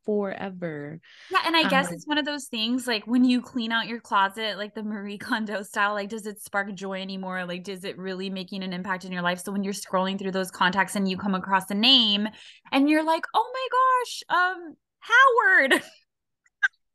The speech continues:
Speaker 2: Like, "I haven't talked to this person in so long. I wonder how they're doing." And then you shoot them a text and it's like, you guys pick up right where you left off. Or if it's someone that's like,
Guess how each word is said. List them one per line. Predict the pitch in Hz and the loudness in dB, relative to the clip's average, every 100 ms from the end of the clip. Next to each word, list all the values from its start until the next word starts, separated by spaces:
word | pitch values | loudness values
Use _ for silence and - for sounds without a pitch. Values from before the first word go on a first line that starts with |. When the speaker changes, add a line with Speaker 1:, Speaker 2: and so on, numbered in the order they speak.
| _ _ 480 - - | _ _ -10 -6 2
Speaker 2:
Like, | |
"I | 320 392 480 | 2 4 2
haven't | 427 523 | 2 -2
talked | 403 349 - | 0 0 -2
to | 370 | -20
this | 370 - | -14 -10
person | 381 _ 339 | -10 _ -18
in | 339 _ | -18 _
so | 311 302 320 | -2 0 2
long. | 302 311 | 0 0
I | 302 | -2
wonder | 294 320 | -4 -4
how | 330 | -4
they're | 294 285 | -4 -10
doing." | 254 277 294 285 294 _ | -8 -4 -4 -4 -8 _
And | 240 254 | -2 2
then | 262 | 2
you | 294 | 0
shoot | 285 269 | -4 -6
them | 262 | -8
a | |
text | 247 262 233 240 | 0 2 2 -2
and | 247 | -8
it's | 220 - | -10 -6
like, | 226 202 - _ | -6 -6 -12 _
you | 214 220 | -12 -4
guys | 220 220 - | -4 -4 -8
pick | 233 | -8
up | 220 220 | -6 -4
right | 196 | -6
where | 185 | -4
you | 233 233 | -6 -4
left | 214 220 - | -4 -6 -4
off. | 175 196 240 247 _ - | -2 -2 -2 -6 _ 0
Or | 247 254 | 4 4
if | 262 | 2
it's | 247 - | -4 -2
someone | 254 240 254 | -2 0 0
that's | 240 233 | -2 -4
like, | 233 190 | -8 -8